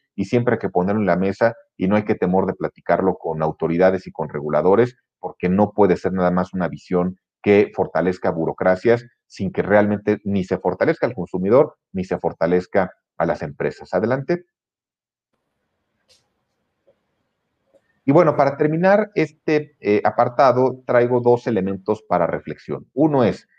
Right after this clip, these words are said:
eh, es muy importante en este tema, entonces, ¿cuáles son los elementos clave para definir este marco legal? Entonces, obviamente el tema de la primacía e imperatividad de la ley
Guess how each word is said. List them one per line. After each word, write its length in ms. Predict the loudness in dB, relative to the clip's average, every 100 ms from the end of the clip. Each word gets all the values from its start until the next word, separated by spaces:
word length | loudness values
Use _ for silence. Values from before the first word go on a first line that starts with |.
| _ _
eh, 440 | 0 6 6 6 2 _ _ _
es 180 | -4 -2
muy 120 | -6
importante 920 | -4 -6 -2 -2 -2 0 2 2 -2
en 240 | -6 -4 -2
este 240 | -4 -10
tema, 300 | -2 0 0
entonces, 600 | -2 -2 -2 0 -2 -2 _ _
¿cuáles 240 | -2 0 0
son 180 | -2 0
los 180 | 0
elementos 500 | 0 0 -2 -2 -6
clave 400 | -2 2 4 2
para 220 | 0 0 -2
definir 500 | -6 -6 -4 -4 -4
este 260 | -8 -4 -2
marco 320 | -2 -2 -2
legal? 340 | -4 -4 -8
Entonces, 540 | -10 -4 -2 0 0 -2 _ _ 2
obviamente 580 | 4 6 4 2 -2 -4
el 100 | 0
tema 320 | 0 0 -2
de 100 | -2
la 180 | -6 -6
primacía 460 | -8 -8 -8 -4
e 40 | -4
imperatividad 640 | -2 -6 -6 -8 -4 -2
de 100 | -2
la 100 | -4
ley 340 | 0 0 0